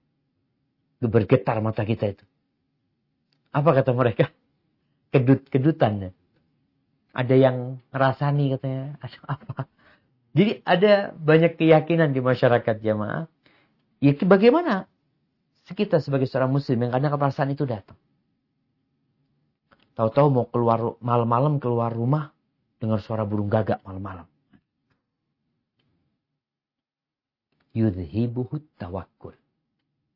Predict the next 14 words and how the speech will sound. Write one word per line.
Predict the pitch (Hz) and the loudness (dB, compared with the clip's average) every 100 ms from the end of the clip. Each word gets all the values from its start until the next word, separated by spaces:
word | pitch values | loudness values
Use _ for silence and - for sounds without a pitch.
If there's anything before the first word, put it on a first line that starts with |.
| _ - | _ -16
Diusir | 101 107 - 139 - - 160 135 - | -12 -10 -6 -6 -6 -6 -6 -6 -8
dengan | 113 104 104 - _ | -6 -6 -10 -14 _
tawakal. | - 107 104 104 - _ _ _ _ _ _ _ _ _ _ _ _ _ _ _ _ _ _ _ | -16 -14 -14 -16 -20 _ _ _ _ _ _ _ _ _ _ _ _ _ _ _ _ _ _ _
Jadi | 117 135 | -6 -4
perasaan | - 113 101 104 95 101 | -2 -4 -4 -8 -8 -12
itu | - 208 254 - _ _ - | -6 -4 -4 -8 _ _ -8
yang | 104 | -4
datang | 101 120 113 101 | -2 -2 -2 -8
kepada | 101 101 98 | -6 -6 -6
kita, | 104 101 165 180 _ _ _ | -8 -4 -4 -4 _ _ _
tatkala | 117 110 - 120 113 | -6 -6 -4 -4 -4
kita | 120 117 | -6 -2
yakin | 113 120 117 120 98 | -2 -2 -4 -8 -8
semuanya | - 123 107 110 117 113 113 117 117 | -10 -8 -4 -2 -2 -4 -4 -6 -8